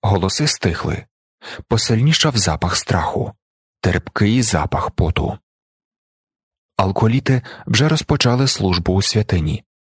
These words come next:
Їхній простий спів заглушив усі інші звуки: шепоти, шелест одягу,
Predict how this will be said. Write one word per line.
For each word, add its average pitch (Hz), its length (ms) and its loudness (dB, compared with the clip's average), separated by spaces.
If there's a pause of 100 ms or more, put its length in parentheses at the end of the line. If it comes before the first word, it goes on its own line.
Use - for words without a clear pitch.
(580)
Їхній 98 420 2
простий 123 480 0
спів 135 460 0 (200)
заглушив 107 600 2
усі - 480 0
інші 139 340 2
звуки: 104 520 0 (460)
шепоти, 98 680 0 (300)
шелест 107 560 0
одягу, 85 560 -2